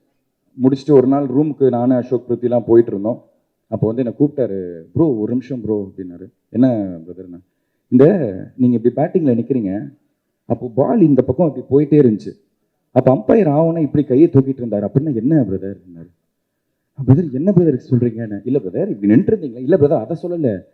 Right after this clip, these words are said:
என், நீங்க என்ன கேக்குறீங்க உங்களுக்கு புரியுதானே?" "இல்ல பிரதர், புரியலன்னு தான் கேக்குறேன்." "உங்களுக்கு கிரிக்கெட்டை பத்தி ஏதாவது தெரியுமா பிரதர்?" "பிரதர், சுட்டு போட்டா எனக்கு வராது கிரிக்கெட்டு.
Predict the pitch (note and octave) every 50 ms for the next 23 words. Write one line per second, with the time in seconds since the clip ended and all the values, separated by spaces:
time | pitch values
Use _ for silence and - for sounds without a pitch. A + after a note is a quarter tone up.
0 | _ _ _ _ _ _ A#2+ B2+ D3+ D#3 C#3 C3 B2+ D3+ A3+ - - F3 F#3 F#3+
1 | G3+ F#3+ F#3+ F3+ E3 C#3 B2+ B2 - C3+ D3+ D#3+ C#3 C3+ C#3+ D3 C3+ D3 C3 B2+
2 | C3 C3 C3 - D#3+ F#3+ G3+ E3+ D#3+ D3+ D#3 D3 C#3+ C3 - A2 G#2+ G#2+ G#2 -
3 | _ _ _ _ _ _ _ _ _ _ _ _ _ _ _ - D3+ D#3+ D#3 D3+
4 | D3 C#3 - F#3 G3+ - C4 - B3 - F3 F#3 - F#3 E3 D3+ F3 E3+ - D#3
5 | D#3+ G#3 G#3 G3 E3 C#3 B2 C3 A#2+ C3 C3+ B2+ G#2+ G#2 G#2 A2+ G2+ F2+ - -
6 | - G2+ G#2 - D#3+ D#3 D3 C#3+ C#3+ D3+ D3+ C#3 A#2+ A2+ G#2 A2+ A#2+ A#2 A2 -
7 | A#2 G#2+ G#2 A2 G2+ - G#2